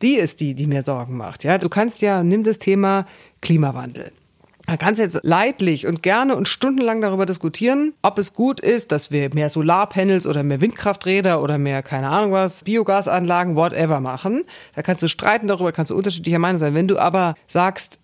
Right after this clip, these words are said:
den Klimawandel gibt's gar nicht, der ist nicht menschengemacht, was achtundneunzig Prozent der Wissenschaftler aber sagen, und du das gleich wertest wie die achtundneunzig Prozent, die zwei Prozent, dann haben wir keine Basis mehr. Worauf diskutieren wir? Wenn du sagst, der ist nicht menschengemacht, dann muss ich mich auch mit nichts beschäftigen, verstehst du? Und dann haben wir keine Basis, auf der wir als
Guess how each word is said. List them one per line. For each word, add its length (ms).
den 140
Klimawandel 460
gibt's 280
gar 220
nicht, 240
der 80
ist 120
nicht 100
menschengemacht, 800
was 260
achtundneunzig 460
Prozent 260
der 60
Wissenschaftler 400
aber 140
sagen, 320
und 120
du 60
das 160
gleich 420
wertest 520
wie 80
die 160
achtundneunzig 560
Prozent, 360
die 80
zwei 220
Prozent, 540
dann 120
haben 140
wir 80
keine 260
Basis 360
mehr. 260
Worauf 320
diskutieren 500
wir? 80
Wenn 80
du 100
sagst, 200
der 60
ist 100
nicht 80
menschengemacht, 300
dann 100
muss 100
ich 80
mich 120
auch 60
mit 160
nichts 220
beschäftigen, 560
verstehst 300
du? 40
Und 80
dann 100
haben 120
wir 60
keine 280
Basis, 380
auf 160
der 160
wir 100
als 220